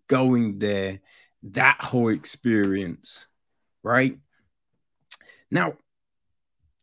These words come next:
what we don't, there's a few things that we don't find out, right? So I, I kinda, it would have been interesting to know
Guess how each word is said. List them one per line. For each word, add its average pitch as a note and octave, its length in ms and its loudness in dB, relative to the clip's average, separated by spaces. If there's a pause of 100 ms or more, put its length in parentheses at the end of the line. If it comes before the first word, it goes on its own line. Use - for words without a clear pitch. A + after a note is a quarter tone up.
(1080)
what C#3+ 520 0 (220)
we E3 360 -2
don't, C#3+ 640 4 (260)
there's D#3 180 2
a E3+ 60 4
few B3+ 240 8
things G#3 360 0
that - 240 -2
we C3 320 0 (260)
don't C3+ 500 4 (840)
find A#2+ 420 0
out, G2+ 380 0 (760)
right? C#3 440 0 (340)
So D3+ 520 2 (100)
I, C#3 260 -4
I C3 100 -8
kinda, - 580 -2
it D#3+ 100 0
would F3 200 0
have C4 140 0
been G#3 300 0
interesting C3 840 0
to - 180 -12
know G2+ 840 -6